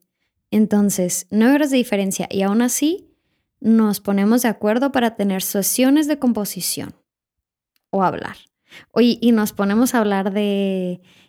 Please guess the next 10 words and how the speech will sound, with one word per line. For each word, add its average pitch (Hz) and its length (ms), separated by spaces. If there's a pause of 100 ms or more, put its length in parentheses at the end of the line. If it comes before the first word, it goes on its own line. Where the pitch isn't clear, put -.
(100)
em, 185 1080 (360)
los 208 180
plugins 233 760
o - 20
nos 208 140
ponemos 202 320
a 220 60
hablar 208 260
acerca 202 440
de, 185 320